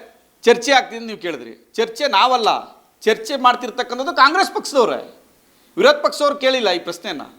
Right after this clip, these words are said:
ಕಾಂಗ್ರೆಸ್ ಪಕ್ಷದ ನಾಯಕರೇ, ಕಾಂಗ್ರೆಸ್ ಪಕ್ಷದ ಶಾಸಕರೇ ಈ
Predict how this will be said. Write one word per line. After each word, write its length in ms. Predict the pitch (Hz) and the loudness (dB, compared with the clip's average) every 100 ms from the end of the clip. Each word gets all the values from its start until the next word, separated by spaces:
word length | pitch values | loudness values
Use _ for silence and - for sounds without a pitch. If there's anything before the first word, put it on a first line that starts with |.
| _ _ - | _ _ 0
ಕಾಂಗ್ರೆಸ್ 400 | 170 208 240 254 | 0 2 0 0
ಪಕ್ಷದ 220 | 247 220 | -6 -2
ನಾಯಕರೇ, 480 | 233 226 240 233 269 | 2 2 2 0 -2
ಕಾಂಗ್ರೆಸ್ 380 | 180 185 233 247 | 0 0 0 -4
ಪಕ್ಷದ 240 | 226 208 233 | -8 -10 0
ಶಾಸಕರೇ 580 | 214 220 208 233 - - - - | 0 0 -2 -4 -4 -14 -16 2
ಈ 180 | 247 | 4